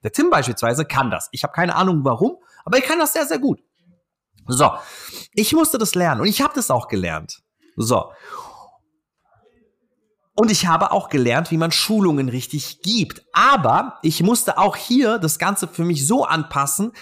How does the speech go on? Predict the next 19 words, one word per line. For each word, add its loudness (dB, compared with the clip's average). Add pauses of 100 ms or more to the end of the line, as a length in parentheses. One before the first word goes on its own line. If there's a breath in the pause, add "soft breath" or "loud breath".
(200 loud breath)
weil 4
ich 0
gemerkt -2
habe, 0
hey, 0 (380 soft breath)
es -2
gibt -4
manche 0
Sachen, -2
die -2
ziehen -2
einfach -2
nicht. -14
Und 2
vor -2
allem 4
in 0
der 4
Branche, 0